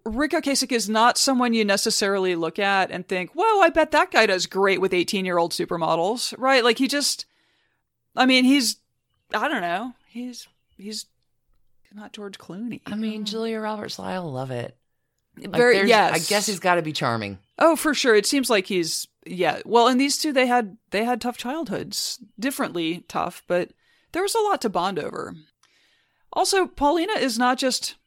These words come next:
Speaker 1: any old supermodel, right? Like, you know, Rick's dad was distant, his mom drank, it was bad, but, like, she had this bonzo international incident of a childhood, and
Speaker 2: Tusk.
Speaker 1: Yeah. Um,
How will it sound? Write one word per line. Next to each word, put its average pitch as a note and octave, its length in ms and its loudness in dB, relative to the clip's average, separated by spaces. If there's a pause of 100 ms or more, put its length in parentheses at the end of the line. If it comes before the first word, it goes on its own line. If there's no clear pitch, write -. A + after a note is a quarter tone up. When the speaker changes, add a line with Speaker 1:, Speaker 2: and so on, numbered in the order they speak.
(120)
Speaker 1:
any A#3 260 0
old G3+ 180 2
supermodel, F3 760 -4 (100)
right? F#3 420 0
Like, - 460 -2 (760)
you B3 140 -6
know, A3 320 -2 (400)
Rick's A#3+ 300 -4
dad A3 360 2
was G3+ 160 -6
distant, G3+ 400 -4
his F#3+ 140 -8
mom F#3 200 -10
drank, F3 320 -10
it D#3+ 60 -8
was F3 180 -10
bad, F#3 280 -6
but, F#3 160 -6
like, - 220 -8 (280)
she - 160 2
had C5 120 4
this D4+ 140 2
bonzo B3+ 580 6
international A#3 600 2
incident A3+ 480 -2
of A3 120 -4
a A3 40 -4
childhood, A#3+ 760 0
and G3 200 -2
Speaker 2:
Tusk. G3 500 4 (360)
Speaker 1:
Yeah. A3+ 460 0 (640)
Um, A3 420 4